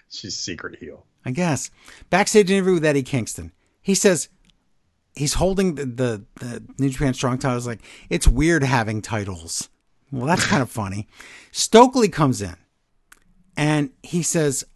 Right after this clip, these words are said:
Speaker 2: he says stuff, and Eddie looks at him and goes, "What is a contrarian? What is that word?"
Speaker 1: See?
Speaker 2: Oh, my
Speaker 1: He doesn't
Speaker 2: God.
Speaker 1: either.
Speaker 2: Eddie tells,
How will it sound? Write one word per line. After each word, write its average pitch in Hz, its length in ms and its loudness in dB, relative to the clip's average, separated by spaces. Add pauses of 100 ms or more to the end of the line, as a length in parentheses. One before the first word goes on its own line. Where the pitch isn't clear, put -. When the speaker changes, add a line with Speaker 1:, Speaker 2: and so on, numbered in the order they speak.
(340)
Speaker 2:
he 156 120 -6
says 220 300 0
stuff, 196 420 2 (440)
and 151 240 -4
Eddie 170 240 0
looks 151 300 -4
at 170 100 0
him 156 100 0
and 139 100 0
goes, 113 300 -6 (580)
"What 135 180 -4
is 170 120 -2
a 165 80 0
contrarian? 113 1040 -2 (500)
What 139 160 -8
is 160 120 -4
that 131 180 0
word?" 117 480 -2 (480)
Speaker 1:
See? - 160 -8
Speaker 2:
Oh, - 20 0 (540)
my 110 140 -6
Speaker 1:
He - 20 -
doesn't 101 60 -10
Speaker 2:
God. 104 280 -8
Speaker 1:
either. - 60 -20 (840)
Speaker 2:
Eddie 196 340 4
tells, 175 600 -2